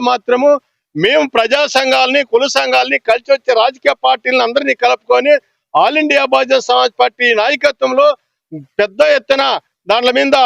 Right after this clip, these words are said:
మేము అంచెలు అంచెలుగా ఒక రెండు మూడు సంవత్సరాలు ఒక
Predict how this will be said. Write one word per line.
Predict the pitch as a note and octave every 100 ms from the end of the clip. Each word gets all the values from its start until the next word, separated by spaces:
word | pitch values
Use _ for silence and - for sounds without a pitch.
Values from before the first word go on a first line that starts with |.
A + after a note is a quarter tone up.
| A#3
మేము | B3 A3+
అంచెలు | B3 A#3 C#4 B3
అంచెలుగా | C4 C#4+ C#4 C#4 C4+ G#3 _ _ G#3+
ఒక | B3 A#3+
రెండు | B3 C4 C#4
మూడు | C4+ B3
సంవత్సరాలు | B3 D4+ D#4 D4 C#4+ C#4 B3+ - _ -
ఒక | A3+